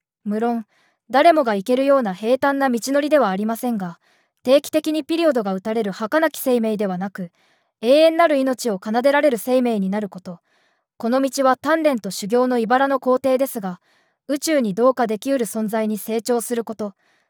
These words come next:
それが個々の人間には求められているのです。人間がよく犯す大きな勘違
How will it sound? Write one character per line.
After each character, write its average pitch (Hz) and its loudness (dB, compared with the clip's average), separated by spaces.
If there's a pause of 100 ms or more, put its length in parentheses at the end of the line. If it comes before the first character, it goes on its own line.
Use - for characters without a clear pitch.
(120)
そ - -6
れ 262 4
が 285 4
個 320 -2
々 320 0
の 233 0
人 214 -2
間 240 0
に 247 0
は 208 0
求 190 -4
め 277 2
ら 302 4
れ 311 4
て 240 -2
い 202 -2
る 220 -4
の 220 -4
で 185 -10
す。 - -20 (340)
人 285 -2
間 330 4
が 320 6
よ 339 2
く 269 2
犯 226 -2
す 220 -6
大 262 4
き 262 -8
な 202 -2
勘 220 -6
違 226 -4